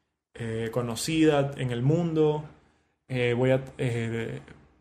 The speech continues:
voy a poder interactuar y socializar con personas físicamente porque he, he pasado tres años trabajando por internet, en casa,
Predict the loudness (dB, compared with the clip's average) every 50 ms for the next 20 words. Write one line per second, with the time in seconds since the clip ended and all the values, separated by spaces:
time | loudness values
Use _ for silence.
0 | _ _ _ -8 -6 -4 -2 2 4 6 6 8 8 6 6 4 2 2 2 2
1 | 4 4 6 6 6 6 6 6 4 4 2 2 4 4 6 6 4 4 2 2
2 | 0 -4 -4 -6 -6 -4 -4 -4 -4 -4 -4 0 2 2 2 2 2 2 0 2
3 | 2 0 0 0 2 2 2 2 0 -2 0 0 2 2 2 2 2 2 4 4
4 | 2 4 2 2 0 0 0 0 0 2 2 2 0 -2 -4 -6 -6 -4 -2 0
5 | 0 2 2 2 0 0 0 0 0 0 0 -2 -2 -2 -2 0 0 2 2 4
6 | 4 4 2 0 -2 -2 -2 -2 -2 -2 0 2 2 2 0 -2 -8 -18 -20 -20
7 | _ _ _ _ _ _ _ _ _ _ _ _ _ _ _ _ _ _ _ _
8 | _ -4 -2 -2 0 2 2 2 2 2 0 0 0 2 2 2 2